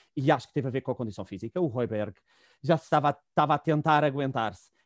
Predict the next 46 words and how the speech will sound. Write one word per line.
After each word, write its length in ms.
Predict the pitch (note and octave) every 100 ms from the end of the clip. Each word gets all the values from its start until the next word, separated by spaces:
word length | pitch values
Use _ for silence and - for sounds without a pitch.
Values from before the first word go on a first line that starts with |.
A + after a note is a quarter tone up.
| -
e 120 | B2+
o 40 |
Delaney 360 | A#2+ D3 C#3 A#2+
não 180 | A#2 D3
aguentou, 300 | C#3 A#2+ A2
deu 100 | A#2
um 40 | A2+
estouro, 440 | - G#2+ F#2+ D3 _ _ _ _ _ - B3
porque 220 | - C3+ D3
ainda 120 | -
por 40 |
cima 160 | - D#3
estava-se 380 | C#3 C3+ C3+ C#3+
a 20 |
exigir 300 | C#3 A#2+ C#3+
imenso 460 | C#3 C3+ E3 F#3 -
do 80 | C#3
Delaney 380 | B2 A2+ G2+ G2
taticamente. 600 | G2 - B2 C3+ F3 G#3 _ _
O 60 | C#3+
Matias 280 | C3 F#3 E3
Jensen 340 | D#3+ C#3 B2+
entra, 340 | A2 G#2+ D#3+ G3+ _ -
o 100 | B2+
selecionador 680 | - - F3+ - F#3 F3+
da 80 | E3+
Dinamarca 580 | F3 F3+ F3 A#2+ - - _ _
põe 140 | - A3
o 40 |
Matias 300 | A3 G3+ F#3
Jensen 280 | D#3+ D3+ C#3
a 20 |
fazer 140 | C3 B2+
o 60 |
trabalho 240 | B2 A#2+ A2+
do 80 | G#2+
Delaney, 400 | G#2 F#2+ C3+ -
a 60 | D#3
República 420 | D#3+ A3+ A3+ F#3
Checa 400 | - E3+ - E2+ _ _ _ _ _ - F#3
atropela 600 | E3+ F3+ - A#3 B3+ G3
a 40 |
Dinamarca 400 | F3 F3 D#3+ D#3+
durante 240 | C#3 C3+ - B2+ B2 A2+ - - -
cinco 260 | - F3+
minutos, 480 | D#3 B2 G2+ E3+ -